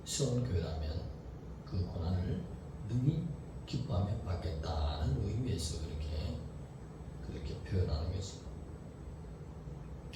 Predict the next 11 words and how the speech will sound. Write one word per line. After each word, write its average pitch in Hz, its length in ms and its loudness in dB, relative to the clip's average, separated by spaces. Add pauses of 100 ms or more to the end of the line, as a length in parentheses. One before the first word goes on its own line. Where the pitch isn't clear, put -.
(3000)
갈라디아서 120 560 8
육 - 160 4
장 123 200 4
십칠 - 480 4
절에 131 220 6
보면 - 580 2 (1600)
"주님의 156 340 10
흔적을 147 720 4 (520)
내 90 280 8
몸에 139 640 8 (680)
지닌다." - 1160 2